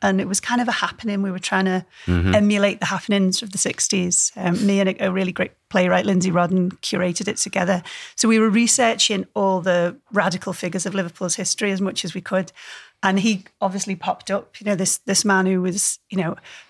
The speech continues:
Speaker 1: a musician and also a writer and also just a kind of, um, ball of energy.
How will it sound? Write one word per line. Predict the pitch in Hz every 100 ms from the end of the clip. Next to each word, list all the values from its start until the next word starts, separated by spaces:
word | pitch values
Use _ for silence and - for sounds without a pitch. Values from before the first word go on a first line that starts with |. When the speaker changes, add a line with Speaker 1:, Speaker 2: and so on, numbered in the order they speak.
| -
Speaker 1:
a | 196
musician | 185 190 190 196 180 180
and | - 196 196
also | - 196 190 - 214 185 175 175
a | -
writer | 185 190 185 208 190 185
and | 180 180 180 269 _ -
also | 196 - 202 185 180
just | 214 214 - _ - - - -
a |
kind | - 240 240
of, | 226
um, | 214 202 - _ _ - -
ball | 233 233
of | 202 196
energy. | 190 208 - 254 226